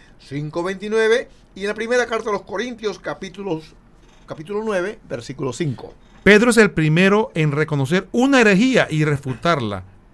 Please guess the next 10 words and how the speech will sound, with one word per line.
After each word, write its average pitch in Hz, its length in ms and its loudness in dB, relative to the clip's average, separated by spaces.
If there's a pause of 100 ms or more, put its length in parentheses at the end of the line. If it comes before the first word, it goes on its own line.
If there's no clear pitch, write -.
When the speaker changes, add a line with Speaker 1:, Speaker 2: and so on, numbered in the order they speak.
(320)
Speaker 2:
en 185 380 0
Simón 139 640 -2 (160)
el 120 160 -6
Mago, 113 580 -2 (480)
Hechos 170 480 -2 (180)
ocho, 226 520 0 (340)
del 123 200 -6
catorce 151 420 -4
al 156 80 -2
veinticuatro. 147 580 -8